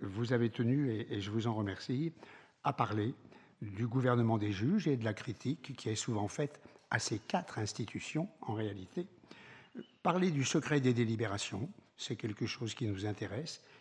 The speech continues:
ici aussi. Insister sur l'absolue nécessité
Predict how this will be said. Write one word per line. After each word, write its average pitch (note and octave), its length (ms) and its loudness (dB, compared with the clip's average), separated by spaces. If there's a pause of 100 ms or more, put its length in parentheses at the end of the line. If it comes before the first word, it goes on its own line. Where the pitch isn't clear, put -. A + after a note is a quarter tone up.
ici - 260 -4
aussi. C#3+ 420 -4 (760)
Insister F#3 680 6
sur C#3+ 440 2 (380)
l'absolue D#3+ 800 4
nécessité C3+ 760 2